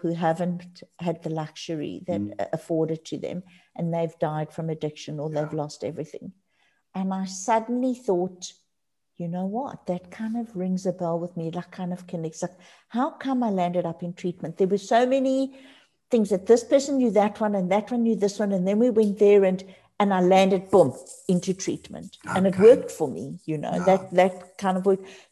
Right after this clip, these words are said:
Speaker 1: So how come that was shown to me when so many people had not ever,
Speaker 2: Mm.
Speaker 1: um, been afforded the luxury?
Speaker 2: Yeah.
Speaker 1: And that clicked. For me, that
Speaker 2: Okay.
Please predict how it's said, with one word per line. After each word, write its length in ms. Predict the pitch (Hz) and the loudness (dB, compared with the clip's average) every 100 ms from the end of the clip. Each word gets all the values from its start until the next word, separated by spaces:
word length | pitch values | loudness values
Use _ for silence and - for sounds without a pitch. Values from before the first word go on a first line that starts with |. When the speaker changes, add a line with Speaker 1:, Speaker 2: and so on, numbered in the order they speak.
| - | -2
Speaker 1:
So 60 | |
how 300 | 190 247 262 392 - - - | -2 2 2 2 -2 -12 -6
come 340 | 233 226 220 220 220 _ _ _ _ _ _ _ _ _ - | -2 0 0 0 -4 _ _ _ _ _ _ _ _ _ -14
that 380 | 165 185 196 190 | 2 4 4 -2
was 80 | 202 - | -6 -4
shown 200 | 185 180 185 | -4 -4 -8
to 80 | 180 | -8
me 160 | 165 | -6
when 200 | 165 175 | -6 -8
so 300 | - - 214 196 | -8 -2 -2 0
many 160 | 196 190 196 | -4 -6 -8
people 240 | 185 170 | -8 -8
had 180 | 170 156 170 | -8 -8 -6
not 280 | 160 - - _ _ _ - | -8 -10 -20 _ _ _ 4
ever, 360 | 180 165 165 156 151 | 6 8 4 2 2
Speaker 2:
Mm. 160 | 113 - - _ _ - | -2 -8 -20 _ _ 0
Speaker 1:
um, 380 | 170 165 160 160 - _ _ _ _ | 2 2 0 -6 -10 _ _ _ _
been 160 | 185 175 | 2 2
afforded 440 | 170 185 160 160 151 | 2 2 2 2 0
the 80 | |
luxury? 520 | 147 123 - - 73 98 | 0 -2 -4 -10 -8 -6
Speaker 2:
Yeah. 260 | 87 87 69 - - - _ _ _ _ _ - | -8 -8 -14 -20 -20 -20 _ _ _ _ _ 0
Speaker 1:
And 180 | 196 175 160 | 2 4 6
that 300 | 202 202 - - | 6 4 -4 -4
clicked. 440 | 214 - - - - _ _ | -2 -4 -10 -18 -20 _ _
For 80 | 196 190 | 0 4
me, 80 | 220 214 | 4 6
that 100 | 185 | 4
Speaker 2:
Okay. 140 | - | 2